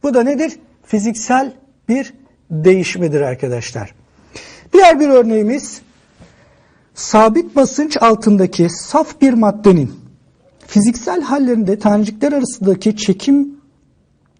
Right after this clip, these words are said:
aşağıdakilerden hangisinde doğru olarak kıyaslanmıştır? Diyor ki bize, katı, sıvı, gaz halleri, tanecikler arasındaki çekim kuvvetini kıyaslayınız. Kıyaslayalım. Nedir? Katı tanecikler arasındaki çekim kuvveti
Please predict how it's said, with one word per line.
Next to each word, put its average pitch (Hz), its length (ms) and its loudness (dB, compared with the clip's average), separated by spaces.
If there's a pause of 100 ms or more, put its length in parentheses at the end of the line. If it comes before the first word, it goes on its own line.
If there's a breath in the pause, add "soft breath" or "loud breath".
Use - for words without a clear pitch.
(440)
aşağıdakilerden 233 720 0
hangisinde 208 720 -2
doğru 185 260 -2
olarak 160 560 -4
kıyaslanmıştır? 135 920 -6
Diyor 339 180 2
ki 214 160 2
bize, 156 320 0 (1000 soft breath)
katı, 277 340 2
sıvı, 277 400 -4
gaz 285 300 2
halleri, 208 640 0 (440)
tanecikler 240 600 0
arasındaki 233 540 -2
çekim 277 360 -2
kuvvetini 254 520 2
kıyaslayınız. 294 920 0 (180)
Kıyaslayalım. 214 920 0 (640 loud breath)
Nedir? 302 360 0
Katı 226 340 0
tanecikler 220 540 0
arasındaki 196 420 -2
çekim 202 260 -2
kuvveti 190 580 0